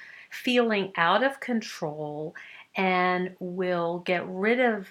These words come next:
these calories by vomiting, exercise, or other what they call compensatory means. Um, and then there's binge eating disorder, which is eating a large amount,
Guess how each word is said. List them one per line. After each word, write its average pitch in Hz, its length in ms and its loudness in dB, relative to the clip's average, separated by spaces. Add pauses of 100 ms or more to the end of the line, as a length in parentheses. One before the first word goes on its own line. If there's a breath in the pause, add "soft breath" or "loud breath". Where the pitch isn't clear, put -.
these 175 360 -4
calories 156 720 -4
by 151 240 -2
vomiting, 165 1040 -4
exercise, 156 1000 -4
or 143 240 -8
other 151 440 0
what 147 160 -8
they 160 140 -6
call 156 320 0
compensatory 156 1600 -4
means. 143 840 -8 (580 loud breath)
Um, 175 380 -4 (180)
and 226 160 6
then 262 160 2
there's 285 320 2
binge 226 340 0
eating 240 300 -2
disorder, 165 680 -6
which 165 260 -8
is 180 140 -12
eating 208 300 0
a 165 120 -2
large 170 640 0
amount, 160 720 0